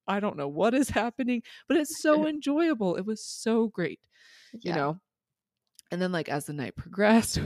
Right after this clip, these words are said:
Speaker 1: we, like, we had so much bad luck that we ended up being the last people to get to our cars, like, the literal last people, because there were people behind us in line, but the guy came and took all those people and was like,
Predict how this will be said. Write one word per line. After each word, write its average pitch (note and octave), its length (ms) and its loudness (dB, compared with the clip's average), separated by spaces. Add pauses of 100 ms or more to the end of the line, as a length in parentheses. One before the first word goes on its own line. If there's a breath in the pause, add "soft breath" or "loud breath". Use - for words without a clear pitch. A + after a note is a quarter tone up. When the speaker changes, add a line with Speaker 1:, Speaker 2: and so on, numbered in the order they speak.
Speaker 1:
we, - 200 -2
like, - 440 -8 (760 loud breath)
we G#3+ 160 4
had F3+ 220 0
so D#3+ 220 0
much A3+ 240 -2
bad G3 240 4
luck F3 260 2
that F3+ 100 0
we F3 180 0
ended A#3+ 220 0
up C#4 140 0
being A#3 240 0
the G#3+ 160 2
last D3+ 640 -4
people - 520 -12 (220)
to E3 120 -4
get C3 180 -4
to D#3+ 120 -6
our C3+ 100 -2
cars, - 340 -6
like, C#3+ 180 -4 (180)
the D3 100 -4
literal D#3 880 -2 (480)
last C3+ 340 -6
people, - 400 -12 (260 loud breath)
because C#4 260 0
there C#4 200 4
were C4+ 240 4
people F#3 300 0
behind F3+ 340 2
us D#3+ 160 -2
in D3 120 -8
line, B2+ 340 -6 (100)
but A3+ 160 4
the C4+ 100 2
guy B3+ 220 2
came B3 420 2
and G3 160 -2
took A#3+ 240 0
all G3 100 4
those D#3+ 220 2
people E3 360 -2
and D3 100 -4
was D3 160 -2
like, D3 240 -2